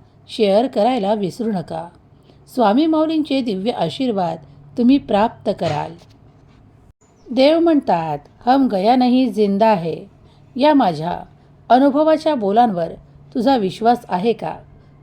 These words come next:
जर विश्वास असेल, तर "होय देवा" म्हण. माझी मदत तुझ्यासाठी योग्य वेळेवर येऊन पोहोचते. तुला असलेले त्रास, दुःख, यातना आणि कष्ट संपवण्यासाठी माझी मदत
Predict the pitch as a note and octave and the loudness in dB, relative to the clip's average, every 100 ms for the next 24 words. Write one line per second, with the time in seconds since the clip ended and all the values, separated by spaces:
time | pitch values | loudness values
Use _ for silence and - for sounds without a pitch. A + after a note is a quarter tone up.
0 | - A3 D4 G#3 F#3+ B3 B3+ - F3+ C4 | -4 0 2 0 -2 0 -2 -2 -8 -4
1 | A3 D#3+ - - - - B3+ C4 G3+ B3+ | -4 -4 -12 -20 -20 -4 0 0 2 2
2 | D4 G#3+ A3 G#3+ D#3+ E3 - - - - | 2 0 0 -4 -8 -14 -20 -20 -20 -18
3 | - A3+ G3 A3+ F#3+ F#3 A3+ G3 G3+ _ | -2 0 2 0 -2 0 0 -2 -6 _
4 | _ _ C4+ D4 D#4+ D4 C4 B3 G#3+ A#3 | _ _ 0 2 2 0 -2 0 2 0
5 | G#3+ B3 F#3+ G#3 A#3 A3+ G3 F#3+ A#3 F#3 | 2 0 2 0 0 0 0 -2 -4 -4
6 | F#3+ G#3 - - - - - - - _ | -6 -8 -12 -18 -20 -20 -20 -20 -20 _
7 | D#4 E4+ D4+ B3 D4 C#4 C4 A3 G3 D3 | 2 4 4 0 -2 0 0 0 0 -2
8 | D3+ - - C4 - A#3 G3 E3 F3 F#3+ | -6 -14 -8 -8 -4 -2 0 0 0 -2
9 | G3 A3 F3 D#3 - _ _ A#3 D#4+ - | 0 -2 -2 -8 -14 _ _ 0 0 0
10 | A3+ - - G3 - - _ - - C4+ | -2 -2 -2 -2 -2 -10 _ -20 -6 -2
11 | C4 D4 C#4 C4+ B3+ A#3+ F3 A#3+ F#3+ F#3+ | -2 0 0 0 -2 -4 -4 -6 -6 -10
12 | _ _ - B3 A#3 D4+ A#3+ G#3 A3+ | _ _ -2 0 2 2 2 2 2